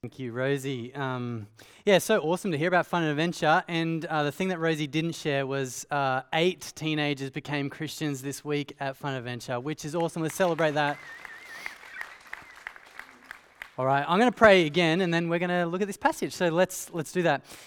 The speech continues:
Um, Heavenly Father, we do pray now that as we come before your word,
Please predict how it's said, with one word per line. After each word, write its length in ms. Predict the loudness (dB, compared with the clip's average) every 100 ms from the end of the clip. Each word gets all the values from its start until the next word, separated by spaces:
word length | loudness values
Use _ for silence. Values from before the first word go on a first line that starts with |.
| -2
Um, 300 | 2 2 0 2
Heavenly 340 | 6 6 4
Father, 320 | 4 4 6
we 140 | 4 0
do 160 | -2
pray 320 | -4 0 2 2
now 280 | 2 2
that 140 | 2 0
as 180 | -2 -2
we 100 | -4
come 220 | -2 -2
before 320 | -2 -4 -4
your 200 | -2 -4
word, 440 | -2 -2 -2 -4